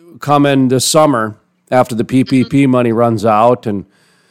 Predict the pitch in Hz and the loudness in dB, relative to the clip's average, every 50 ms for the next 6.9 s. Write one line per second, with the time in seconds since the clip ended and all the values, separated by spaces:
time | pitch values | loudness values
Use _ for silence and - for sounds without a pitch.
0 | _ _ _ _ _ - - 139 127 - 131 135 127 117 113 123 113 110 110 104 | _ _ _ _ _ -2 -2 0 0 0 0 0 0 2 2 0 0 0 0 -2
1 | - - 113 120 123 127 127 127 123 127 127 123 127 123 120 123 120 123 117 110 | -4 -4 -4 -2 0 0 2 2 2 2 2 2 0 -2 -2 -4 -2 -2 -4 -4
2 | - 127 123 123 127 - 120 113 113 - 117 117 98 107 101 - - 127 117 113 | -4 -4 -2 -2 -2 -2 -4 -6 -4 -4 -4 -4 -4 -4 -6 -6 -6 -4 -4 -4
3 | 104 95 110 117 117 117 120 110 104 98 95 92 87 69 - - - 117 101 98 | -4 -4 -2 -2 -2 -2 -2 -4 -4 -6 -6 -8 -10 -12 -16 -16 -12 -10 -8 -8
4 | 90 - 104 101 95 92 85 80 107 107 127 123 113 104 92 - 127 117 107 - | -8 -10 -10 -10 -10 -10 -10 -12 -8 -4 -2 -2 -2 -2 -2 -4 -4 -4 -4 -6
5 | 104 90 101 113 127 127 110 90 87 95 98 - _ _ _ _ _ _ _ _ | -8 -6 -4 -4 -2 -2 -4 -4 -6 -8 -10 -14 _ _ _ _ _ _ _ _
6 | _ _ _ - 110 110 110 107 101 98 95 87 123 120 120 147 - | _ _ _ -4 0 0 2 2 0 -2 0 0 0 0 0 -2 -6